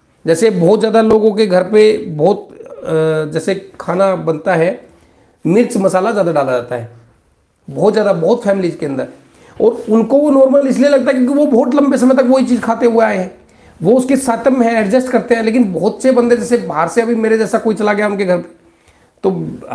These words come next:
मैं नहीं adjust कर पाऊंगा, मेरे, मेरे से नहीं होता मिर्च मसाला adjust कभी भी। भाई, मैं तो इंसान ही हूँ, मैं भी तुम्हारे जैसा ही हूँ,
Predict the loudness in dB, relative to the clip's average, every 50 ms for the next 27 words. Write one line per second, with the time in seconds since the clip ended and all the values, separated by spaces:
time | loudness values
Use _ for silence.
0 | -8 -4 -2 0 0 2 2 2 2 2 2 0 -2 0 -2 -2 -2 -2 -2 0
1 | -2 -2 -2 -2 -4 -4 -4 -6 -6 -4 -4 -2 -2 0 0 2 2 2 2 2
2 | 0 0 0 -2 -4 -4 -2 -2 0 0 0 0 0 -2 -4 -4 -4 -4 -4 -4
3 | -4 -6 -8 -8 -4 -4 -4 -4 -4 -6 -4 -4 -2 -2 -2 -2 0 0 0 0
4 | 0 -2 -2 -2 -4 -6 -8 -8 -6 -4 -2 -2 -2 -2 -4 -6 -4 -4 -4 -4